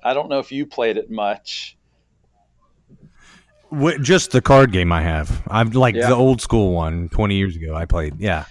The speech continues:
Speaker 1: Yeah, that's mostly what, what I've played too. Uh, there was one little game maybe years ago that was not a proper online game, um, that I played. But no, this has been a reintroduction to Magic cards.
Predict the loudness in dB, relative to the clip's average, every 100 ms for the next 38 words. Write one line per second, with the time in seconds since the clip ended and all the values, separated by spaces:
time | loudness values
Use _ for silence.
0 | -18 _ _ _ -2 0 2 0 -2 -2
1 | -2 -2 -4 -8 -6 -4 -4 -6 -10 _
2 | -18 -6 -2 0 0 -2 -4 -4 -8 -4
3 | -4 -2 -2 -2 -4 -6 -8 -8 -6 -6
4 | -4 -4 -4 -2 -2 -2 -4 -6 -6 -6
5 | -6 -6 -6 -4 -4 -6 -10 -10 -10 -6
6 | -4 -4 -4 -2 -2 -2 -4 -4 -2 -4
7 | -4 -8 -8 -10 -14 -12 -10 -10 -12 -20
8 | _ -16 -14 -12 -8 -6 -6 -8 -10 -8
9 | -6 -8 -12 -16 -14 -12 -8 -6 -6 -4
10 | -6 -6 -8 -6 -8 -10 -12 -12 -14 -12
11 | -6 -6 -6 -8 -4 0 -2 -4 -12